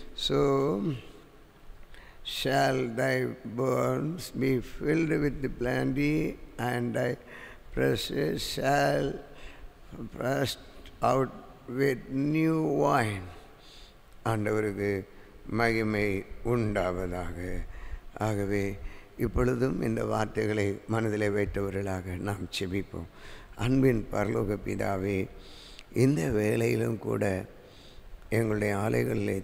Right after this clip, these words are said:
திராட்சரசம் புரண்டோடத்தக்கதாக எங்கள் களஞ்சியங்கள் நிரப்புவேன் என்று வாக்கு கொடுக்கிறீர். உம்முடைய பிள்ளைகள், இப்பொழுது நாங்கள் தூக்கத்திற்கு நேராக போகிறோம். ஒவ்வொரு வார்த்தைகளும் எங்கள் வாழ்க்கையில இருந்து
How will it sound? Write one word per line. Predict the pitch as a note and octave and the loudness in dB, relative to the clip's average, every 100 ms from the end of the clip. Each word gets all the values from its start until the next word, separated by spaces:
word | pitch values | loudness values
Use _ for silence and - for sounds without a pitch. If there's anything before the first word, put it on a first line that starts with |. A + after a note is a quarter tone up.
| - | -2
திராட்சரசம் | G#2 G#2+ - A2 G#2+ - G#2+ F2+ | -2 -2 0 0 0 -2 -4 -4
புரண்டோடத்தக்கதாக | G#2 A2 A#2 A#2+ B2+ B2+ C3 - B2+ - G#2 F#2+ E2+ E2 C#2+ - - - - - - | -2 0 2 2 2 2 0 -2 -4 -4 -4 -4 -6 -8 -10 -12 -16 -18 -16 -18 -10
எங்கள் | - A#2+ A#2+ A#2+ - | 0 2 4 2 0
களஞ்சியங்கள் | A#2 B2+ C#3 C3+ C3+ B2+ A2+ | 0 2 2 2 2 2 2
நிரப்புவேன் | A2+ B2 C3+ D#3 C#3+ C#3+ C#3 | 2 2 0 0 2 2 2
என்று | C#3 C3+ C3+ | 2 0 -2
வாக்கு | A2+ A#2+ A#2 - | 0 -2 -2 -4
கொடுக்கிறீர். | - A2 G#2 G2+ F#2+ E2+ - - - - - G#2 | -2 -2 0 0 0 -2 -6 -8 -8 -8 -6 0
உம்முடைய | A2+ A#2 G#2 | 2 2 0
பிள்ளைகள், | B2+ C3 A#2+ A#2 | 0 2 2 0
இப்பொழுது | G#2+ A#2+ B2 A2+ | -2 0 0 0
நாங்கள் | G#2+ G#2 G#2 G2+ G2+ - - | 0 0 -2 -2 -6 -12 -8
தூக்கத்திற்கு | A#2+ B2 - B2 A#2 A2 G#2+ | -2 -2 -2 -4 -4 -4 -2
நேராக | G#2+ A2+ A2 G#2 | 0 2 0 -2
போகிறோம். | G2+ G#2+ G#2+ G#2 G2+ F2+ - - - - - - | -6 -4 -2 -2 -4 -6 -10 -18 -14 -14 -14 -2
ஒவ்வொரு | G#2 A2+ A#2+ C3 A2+ | 0 0 2 2 2
வார்த்தைகளும் | A#2 A#2+ - B2 A#2+ A#2 A2+ | 0 0 0 0 2 0 0
எங்கள் | G#2+ G#2 G2 | -2 -2 -2
வாழ்க்கையில | G2 G#2+ A2+ A#2 A2 A2 G2+ | 0 0 -2 -2 -2 0 -2
இருந்து | G2 G2+ G2+ G2 | -2 -2 -2 -2